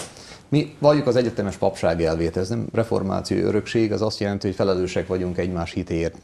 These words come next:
És ez, ez végül is, ö, itt kellene, hogy kikerekedjen, vagy kidomborodjon, hogy amit én hallok ott örömhírt, azt tovább kellene vigyem a, a másik ember felé, hát ha őt is meg tudom szólítani. Sajnos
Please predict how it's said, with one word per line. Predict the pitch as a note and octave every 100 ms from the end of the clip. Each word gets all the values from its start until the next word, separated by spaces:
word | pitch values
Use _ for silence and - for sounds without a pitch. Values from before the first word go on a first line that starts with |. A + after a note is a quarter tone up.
| _
És | - A2
ez, | G2+ - -
ez | G2+
végül | A#2 A2+
is, | G2+ - -
ö, | A2 A2 G#2 G#2
itt | - A#2+
kellene, | - G2+ G2
hogy | G2+ F#2
kikerekedjen, | G2+ G#2 F#2+ G2+ F2+ G2+ G2+
vagy | G2 F#2+
kidomborodjon, | G#2 G2+ G2 G2+ F#2+ G#2 G#2+ G#2
hogy | G#2 F#2+ -
amit | A#2+ A2
én | B2 A#2
hallok | A2 A2 G#2+
ott | G#2
örömhírt, | A2+ G#2 G#2+ F#2+ G2+
azt | G2
tovább | G#2 F#2+ F2
kellene | G2 F#2+ F#2+
vigyem | F#2+ F2+ F2+
a, | F2+ F2+ -
a | G#2 F#2+ F2 -
másik | G#2 G2+ G2
ember | F#2+ F#2 F#2+
felé, | G#2 G2
hát | G#2 G2
ha | A2
őt | F#2+
is | F2+
meg | - F2+
tudom | F#2+ E2+
szólítani. | F2 G2 F#2 F2+ G2 F#2+ - - - - - _ _ _ - - -
Sajnos | D#3+ E3 C3+ - -